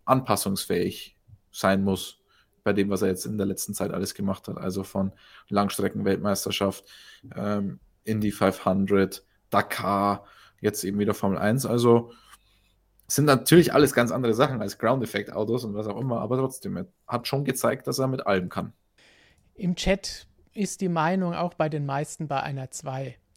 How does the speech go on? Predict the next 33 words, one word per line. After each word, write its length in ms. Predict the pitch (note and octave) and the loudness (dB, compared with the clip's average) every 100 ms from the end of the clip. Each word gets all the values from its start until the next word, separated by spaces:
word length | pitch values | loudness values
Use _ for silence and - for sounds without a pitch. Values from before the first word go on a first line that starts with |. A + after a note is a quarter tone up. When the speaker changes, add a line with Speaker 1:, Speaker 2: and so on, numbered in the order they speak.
| _ | _
Speaker 2:
Zwei 200 | - D3+ | -8 -4
minus, 400 | G3 E3+ D#3 - | -2 -2 -4 -6
zwei 180 | D3+ C#3 | -6 -6
plus, 360 | D#3 D3+ - | -6 -8 -8
drei, 460 | - D3 C#3+ D3 D3 - _ - - _ _ _ | -10 -2 0 0 -4 -8 _ -20 -20 _ _ _
zwei 220 | - D3 | -6 -4
Komma 240 | D3 D3 C3+ | -2 -4 -4
fünf. 440 | - C3+ C#3 - _ _ _ _ _ _ _ _ _ - | -4 -4 -4 -12 _ _ _ _ _ _ _ _ _ -10
Also 200 | F3+ D3 | -6 -6
ich 120 | C#3+ | -4
denke, 320 | D#3+ D3 C#3+ C#3 | -4 -4 -6 -6
da 160 | C#3+ | -10
schließen 440 | - - D3+ D#3 C#3 | -10 -6 -4 -4 -10
sich 180 | C#3 | -10
unsere 240 | D3 C#3+ C#3+ | -10 -10 -10
Zuschauer 460 | - D#3 C3+ C3 | -8 -6 -4 -4
auch 160 | D#3+ D#3+ | -6 -8
ungefähr 400 | D#3+ D3+ - C#3+ | -8 -10 -8 -8
dem 240 | D3+ D3+ | -8 -8
an, 200 | - C#3+ | -8 -10
was 200 | C#3 C3+ | -12 -12
wir 100 | D#3 | -14
gesagt 460 | C#3+ C#3 D3 D#3 - | -14 -12 -10 -10 -8
haben. 340 | C#3 D3 G#3+ - _ _ - | -6 -4 -4 -8 _ _ -6
Speaker 1:
Uh, 100 | D#3+ C#3+ - - | -4 -4 -6 -8
und, 340 | C#3 F#3+ B3+ - | 0 2 0 -2
äh, 220 | B2+ B2+ | 0 0
Piastri 480 | - C#3+ D3+ - F2+ | -2 -6 -6 -6 -4
wurde 140 | F2+ | -2
noch 120 | F#2+ | -4
angesprochen 540 | G2+ G#2 - B2+ D3+ D3+ | -6 -8 -6 -4 -4 -4
als 140 | A#2+ | -4
Ersatzfahrer. 720 | G#2+ A2+ C3+ - F2 A2+ F3 | 0 0 0 -4 -2 -2 -2